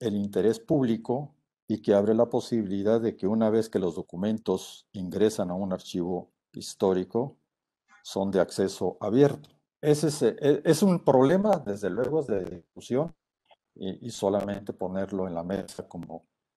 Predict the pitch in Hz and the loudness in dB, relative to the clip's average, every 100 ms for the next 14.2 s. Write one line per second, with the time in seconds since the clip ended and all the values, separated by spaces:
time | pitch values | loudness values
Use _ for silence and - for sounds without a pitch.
0 | _ _ 87 85 87 90 92 90 - 107 | _ _ -12 -10 -6 -6 -4 -6 -2 -2
1 | 104 95 80 98 - 92 - - - - | -2 -2 -2 -4 -4 -6 -6 -16 -18 -8
2 | 113 98 120 - 117 - 123 117 117 107 | -6 -2 -2 0 -2 2 2 4 2 -2
3 | 104 95 107 107 104 90 82 _ 90 92 | -4 0 0 0 0 0 -2 _ -10 -6
4 | 90 92 92 101 90 - 117 120 120 - | -6 -6 -4 -2 -2 0 0 2 0 -2
5 | 107 - 98 95 - 113 113 120 113 98 | -2 2 4 2 2 2 4 0 0 -2
6 | - 104 98 92 104 98 95 101 - 92 | 0 0 0 -4 -2 -2 -2 -4 -6 -6
7 | 90 104 107 101 107 - - _ _ _ | -2 -2 0 0 -2 -4 -20 _ _ _
8 | _ _ _ 92 90 - - 92 85 - | _ _ _ 2 2 0 -4 0 0 -2
9 | - 85 82 85 - 87 82 80 78 - | 0 2 4 2 0 0 2 2 0 -4
10 | 110 95 - - 107 110 101 87 - 101 | -4 -2 2 6 8 8 4 2 -2 -2
11 | 85 80 80 - 101 101 120 156 110 87 | -2 -2 -4 -4 -2 4 6 6 6 0
12 | 82 - 92 87 76 85 82 92 73 - | -4 -4 -4 -4 -6 -8 -4 -4 -6 -10
13 | - - - 113 104 123 107 143 110 110 | -10 -10 -8 -4 -2 2 6 6 6 2
14 | 113 | -4